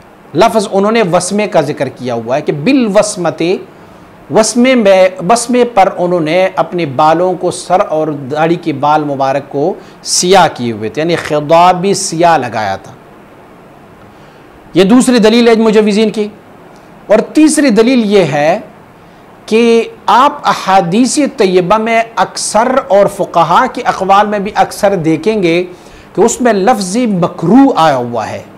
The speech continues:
कराहियत आई है, यकरहो व कुरिहा मकरूहुन,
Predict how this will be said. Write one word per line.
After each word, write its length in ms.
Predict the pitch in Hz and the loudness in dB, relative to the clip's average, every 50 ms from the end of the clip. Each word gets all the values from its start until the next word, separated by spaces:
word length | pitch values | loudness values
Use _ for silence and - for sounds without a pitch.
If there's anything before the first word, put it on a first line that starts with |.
| - - - - | -20 -14 -6 -2
कराहियत 600 | 185 185 196 180 160 151 175 185 220 220 220 - - | 0 2 2 2 0 0 0 2 2 0 0 -2 -4
आई 240 | 147 143 139 131 123 | -2 -2 -2 -2 -6
है, 420 | 117 113 110 104 101 110 123 170 | -8 -8 -8 -8 -8 -6 -2 -2
यकरहो 580 | 247 247 254 - 220 202 185 170 160 170 185 196 185 175 160 147 | -2 -2 0 2 2 4 4 4 4 4 4 4 4 2 0 0
व 140 | 151 165 156 - - | 0 -2 -2 -2 -2
कुरिहा 680 | 196 220 233 233 226 208 185 160 165 180 180 175 160 151 | 0 0 2 4 4 4 4 4 4 4 4 2 2 0
मकरूहुन, 840 | 143 160 185 180 180 185 180 196 233 247 220 175 180 202 202 170 | 0 -2 -2 -2 0 0 0 2 2 0 2 2 0 0 0 -4